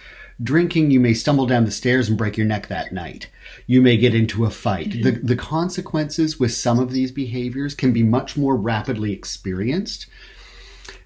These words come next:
Speaker 1: And so, you know, at the same time, the pleasure that you're describing that comes from the,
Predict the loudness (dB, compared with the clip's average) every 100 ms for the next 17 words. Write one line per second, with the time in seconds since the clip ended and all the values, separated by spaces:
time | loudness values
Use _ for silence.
0 | -2 2 2 2 2 2 2 0 0 4
1 | 6 4 2 -2 -2 -4 0 2 2 2
2 | 2 2 2 -2 -6 -6 -4 2 6 6
3 | 6 2 2 2 2 0 0 2 4 4
4 | 2 0 -2 -2 2 4 4 2 2 2
5 | 2 2 0 0 0 2 4 2 0